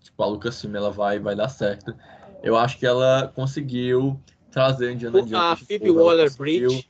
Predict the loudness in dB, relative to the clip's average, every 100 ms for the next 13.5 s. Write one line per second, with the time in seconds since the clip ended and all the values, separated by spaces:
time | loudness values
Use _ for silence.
0 | _ _ -6 -4 -2 0 2 2 -2 -6
1 | -10 _ -6 -4 -4 -4 -6 -6 -8 -10
2 | -10 -6 -4 -4 -4 -6 -6 -10 -12 -12
3 | -8 -8 -4 -4 -4 -4 -4 -4 -8 -6
4 | -4 -6 -10 -20 -20 -6 2 4 2 0
5 | -2 0 2 0 -4 _ _ _ _ _
6 | _ _ 0 0 2 0 0 0 0 0
7 | -4 -8 _ _ _ _ _ -6 -4 -2
8 | -2 -2 -4 -2 -2 -2 -2 -4 -10 -2
9 | 0 0 0 -2 -2 -6 -4 -4 -4 -8
10 | -6 -6 -6 -2 0 2 0 -4 -10 -10
11 | _ _ _ _ _ _ -6 -6 -2 2
12 | 2 0 -2 -4 -2 -4 -8 _ -6 -2
13 | -2 0 -2 -2 -4